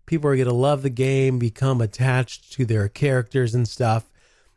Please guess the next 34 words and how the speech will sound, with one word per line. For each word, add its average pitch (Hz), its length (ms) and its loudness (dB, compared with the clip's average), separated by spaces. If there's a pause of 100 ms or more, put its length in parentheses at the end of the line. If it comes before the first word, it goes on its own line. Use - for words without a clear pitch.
(220)
and 139 180 2
they're 151 100 2
gonna 160 180 2
want 143 480 0
some - 260 -2
kind 175 200 0
of 139 160 0
P 151 140 2
V 139 120 0
P 127 180 -2
progress 139 600 0
and 143 80 0
all 127 120 2
that. 123 300 0 (520)
But, 165 260 0 (100)
man, 175 240 2
a 143 180 0
lot 170 200 0
of 170 80 -2
times, 160 500 0 (460)
just 160 400 -2
a 139 80 0
P - 300 -2
V 170 160 0
P 185 280 -2
mode 151 500 2 (380)
in 135 280 2
games 151 380 0
like 135 220 0
that, 123 320 0 (560)
it's 143 180 -2
just - 300 -2
kinda 226 260 0
like, 165 400 0